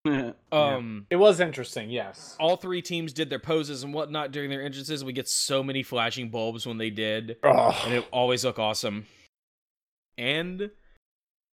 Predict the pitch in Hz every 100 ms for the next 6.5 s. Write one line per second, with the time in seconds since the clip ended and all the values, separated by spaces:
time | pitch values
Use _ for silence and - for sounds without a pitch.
0 | - 127 135 127 120 160 196 196 190 208
1 | 170 170 135 117 107 - 139 131 117 110
2 | 107 113 98 196 170 - 180 165 156 139
3 | 131 131 139 123 127 123 - 123 113 123
4 | 113 107 123 120 123 - 120 113 107 120
5 | 110 104 135 123 - 123 113 95 110 107
6 | - 107 104 95